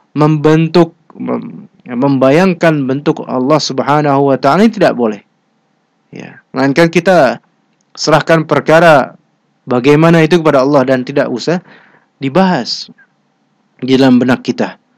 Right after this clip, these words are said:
Maksudnya apa berarti di sini, "An ta'budallaha ka'annaka tarah"?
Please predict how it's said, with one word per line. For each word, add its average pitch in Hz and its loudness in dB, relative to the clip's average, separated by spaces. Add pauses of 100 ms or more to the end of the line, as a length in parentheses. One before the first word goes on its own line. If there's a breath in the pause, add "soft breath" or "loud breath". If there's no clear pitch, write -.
(540)
Maksudnya 208 2
apa 233 2
berarti 208 2
di - 0
sini, 226 4
"An 208 4
ta'budallaha 196 4
ka'annaka 190 2
tarah"? 165 4